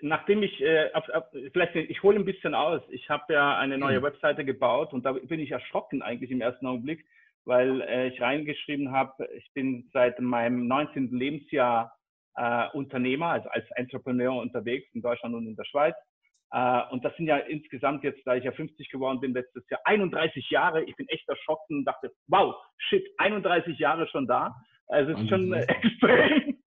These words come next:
Speaker 1: Da war ich,
Speaker 2: Mhm.
Speaker 1: weil ich hatte immer einundzwanzig irgendwie im Kopf, aber es sind wirklich einunddreißig Jahre, äh, wo ich, äh, als Unternehmer tätig bin, also in jungen Jahren mit neunzehn eben Unternehmer geworden.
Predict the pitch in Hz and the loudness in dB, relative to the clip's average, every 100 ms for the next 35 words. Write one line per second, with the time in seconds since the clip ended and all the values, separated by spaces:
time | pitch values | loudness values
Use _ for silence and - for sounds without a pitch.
0 | 320 262 - 180 185 190 - - 170 170 | -14 -12 0 4 8 6 4 0 -2 0
1 | 190 - 175 202 190 185 226 160 - 165 | -2 0 -2 -2 -4 -4 -4 -8 -8 -10
2 | - 156 160 156 143 - 185 - 160 147 | -10 -6 -6 -4 -4 -6 -10 -8 -8 -8
3 | - 190 - 135 214 185 - - 190 220 | -8 -14 -14 -10 -10 -10 -18 -14 -12 -12
4 | 156 - - 226 - - 120 113 143 202 | -12 -12 -12 -12 -14 -12 -10 -8 -10 -14
5 | _ _ _ _ _ 135 139 143 139 131 | _ _ _ _ _ -10 -6 -6 -4 -6
6 | 139 - 156 131 131 131 82 123 - 143 | -8 -10 -8 -6 -4 -6 -8 -12 -12 -12
7 | 131 135 135 - 135 156 147 160 156 120 | -8 -8 -8 -10 -12 -14 -14 -14 -12 -12
8 | 113 110 120 151 190 143 127 156 143 127 | -14 -12 -8 -6 -6 -6 -6 -8 -12 -10
9 | 131 143 143 127 123 117 117 113 131 117 | -10 -10 -12 -10 -10 -14 -14 -12 -12 -12
10 | 110 120 139 | -10 -10 -12